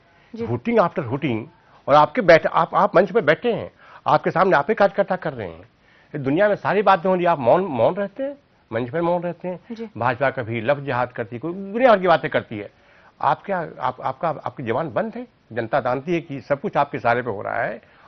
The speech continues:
Speaker 2: और आप कोई कदम और न कोई बयान दे रहे हैं। इसलिए आपको ये सारे चीजों की जिम्मेवारी आप लेते थे, आज भी जिम्मेवारी से काम कीजिए और जहां गलती हो बेहिचक माफी मांगिए।
Speaker 1: जी।
Speaker 2: इनको, इनको immediately ह-, हरियाणा से माफी मांगनी चाहिए थी कि भाई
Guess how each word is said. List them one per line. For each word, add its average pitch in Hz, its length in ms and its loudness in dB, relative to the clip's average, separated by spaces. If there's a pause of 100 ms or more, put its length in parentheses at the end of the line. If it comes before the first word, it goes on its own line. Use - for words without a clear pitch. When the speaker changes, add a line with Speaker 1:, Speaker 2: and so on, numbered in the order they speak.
Speaker 2:
और 113 80 2
आप 151 380 2
कोई 156 140 0
कदम 170 380 4
और - 300 -12
न 135 100 2
कोई 120 120 -4
बयान 117 260 2
दे 131 100 4
रहे 113 120 0
हैं। 98 240 -6 (300)
इसलिए 135 240 -8
आपको 202 460 -4 (200)
ये 113 100 -8
सारे 143 340 -4
चीजों 131 460 -8
की 127 60 -6
जिम्मेवारी 107 320 -2
आप 98 140 -2
लेते 95 200 -10
थे, 196 240 -2 (440)
आज 156 200 6
भी 185 60 2
जिम्मेवारी 151 340 4
से 139 120 -8
काम 123 220 2
कीजिए 139 480 0 (300)
और 127 80 -2
जहां 151 220 2
गलती 165 280 2
हो 196 260 6 (220)
बेहिचक 220 340 6
माफी 170 260 2
मांगिए। 117 460 0
Speaker 1:
जी। 226 220 -8 (800)
Speaker 2:
इनको, 139 340 4
इनको 170 280 4
immediately 170 440 4
ह-, 147 240 2
हरियाणा 151 380 4
से 139 320 -10
माफी 131 240 2
मांगनी 127 260 2
चाहिए 120 220 -2
थी 143 140 -6
कि 135 120 -2
भाई 135 200 -2